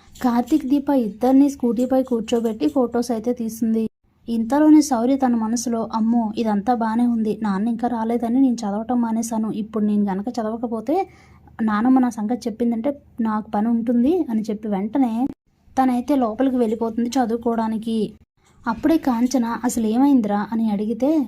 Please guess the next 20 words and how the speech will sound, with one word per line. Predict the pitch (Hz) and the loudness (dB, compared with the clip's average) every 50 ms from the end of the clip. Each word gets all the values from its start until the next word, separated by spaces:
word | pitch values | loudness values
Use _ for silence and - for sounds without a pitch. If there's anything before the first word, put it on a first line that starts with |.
| - _ _ _ _ _ _ _ - - | -4 _ _ _ _ _ _ _ -10 -8
ఇక | 269 254 285 | -4 -4 -4
కార్తీక్ | 269 - 269 240 254 254 - 311 285 247 | -2 0 0 0 0 0 2 2 2 2
జరిగిందంతా | 214 240 220 220 226 247 269 269 254 240 233 233 240 | 2 0 0 2 4 6 8 8 6 4 0 -2 -2
కూడా | 226 226 220 247 | -4 -2 -2 -2
చెప్తాడు. | 254 254 254 208 220 - - 226 226 220 226 220 208 214 | -2 -2 -2 -4 -4 -4 -2 -2 -2 -2 -2 -2 -2 -2
వర్కర్స్ | 214 220 208 220 - 294 277 277 - | -2 -4 -4 -2 -2 -2 -2 -2 -2
రావడం, | 240 226 214 220 233 226 233 240 226 220 - - - - - | -2 -2 0 0 0 0 0 0 -2 -2 -6 -12 -20 -12 -8
త-, | - 233 233 220 214 | -6 -6 -4 -4 -2
వాళ్ళు | 233 247 254 262 254 | 0 0 2 0 0
స్ట్రైక్ | 254 - 247 220 208 233 233 | -2 -2 -4 -4 -4 -4 -2
చేస్తాననడం, | - 269 254 247 - 254 240 233 226 220 220 214 226 226 220 - - | -2 -2 -2 -2 -2 -2 -2 -2 -2 -2 -2 -2 -4 -4 -6 -6 -4
వాళ్ళని | 214 233 233 240 254 254 247 240 240 226 226 - - - - - - - | -2 -2 0 2 2 2 2 0 -2 -4 -6 -10 -20 -20 -20 -20 -12 -8
ఆపి | - 214 226 233 226 254 247 240 233 240 _ _ _ _ _ _ - - | -4 -4 -4 -2 0 0 0 0 0 -4 _ _ _ _ _ _ -6 -2
కార్తీక్ | - 262 247 240 240 302 285 285 | 0 0 0 0 0 0 2 2
ఆ | 269 254 240 233 220 | 2 2 0 -4 -8
ప్రాబ్లం | - - 233 226 220 214 247 262 262 | -4 -2 0 0 0 2 2 2 2
క్లియర్ | 254 254 233 226 233 240 240 | 2 2 2 2 0 0 0
చేయడం | 254 240 233 233 233 226 | 0 0 0 0 0 0
గురించి | 226 220 214 226 220 254 | 0 0 -2 -2 -2 -2
చెప్తాడు. | 247 240 214 226 - 233 226 220 | -2 -4 -4 -4 -4 -2 -2 -2